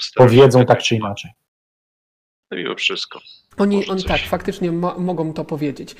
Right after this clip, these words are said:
Speaker 3: Kolejna rzecz to jest stara mapa, m, wyrysowana na jakimś pergaminie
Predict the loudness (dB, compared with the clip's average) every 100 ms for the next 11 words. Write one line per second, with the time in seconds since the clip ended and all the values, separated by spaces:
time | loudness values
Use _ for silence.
0 | _ -6 -2 0 -2 -6 -8 -6 -4 -4
1 | -8 -16 -6 -4 -2 -2 -2 -2 -4 -4
2 | -6 -6 -10 -8 -6 -6 -6 -4 -4 -4
3 | -6 -8 -6 -4 -2 -4 -4 -6 -2 -2
4 | 0 0 0 0 -2